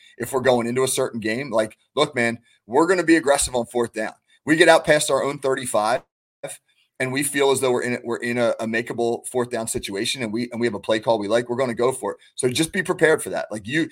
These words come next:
you need to tell your defense, you gotta be prepared to play on a short field because we're gonna be aggressive offensively. And I think that Dan Campbell's instilled that in the Lions,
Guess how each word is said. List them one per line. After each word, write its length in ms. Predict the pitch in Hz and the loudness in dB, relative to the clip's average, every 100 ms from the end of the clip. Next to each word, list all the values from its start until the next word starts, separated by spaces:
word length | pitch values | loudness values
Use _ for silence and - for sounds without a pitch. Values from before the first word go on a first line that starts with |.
| - | -8
you 160 | - 202 | -2 0
need 200 | 180 196 | 2 0
to 80 | 170 | 6
tell 200 | - 147 | 6 6
your 140 | 139 | 0
defense, 480 | 127 147 117 107 - - _ | -4 -4 -2 -6 -8 -16 _
you 220 | - 160 208 | -6 -2 4
gotta 200 | 196 180 | 4 4
be 120 | 170 | -2
prepared 320 | 139 147 135 | -4 -2 0
to 60 | 104 | -2
play 200 | 120 117 | 0 0
on 120 | 113 | -2
a 40 | |
short 320 | - 117 107 | -4 -2 -4
field 380 | - 120 107 87 | -4 0 0 -2
because 260 | - 101 98 | -8 -6 -2
we're 160 | 113 127 | -2 -2
gonna 140 | 120 | -2
be 140 | 113 | -2
aggressive 640 | 107 98 110 - 104 95 - _ _ _ | -4 -2 0 0 0 -6 -12 _ _ _
offensively. 640 | 113 104 110 120 107 98 92 | -4 -2 -2 -2 -4 -8 -8
And 80 | |
I 60 | 104 | -6
think 240 | - 151 | -6 -6
that 120 | 139 110 | -6 -2
Dan 200 | 120 117 | -4 -2
Campbell's 380 | 120 113 107 | -4 -4 -6
instilled 500 | 98 - - 127 131 | -8 -8 -2 0 0
that 160 | 117 104 | 0 -2
in 100 | 107 | -4
the 60 | 98 | -4
Lions, 540 | 98 113 107 95 | -2 -2 -2 -6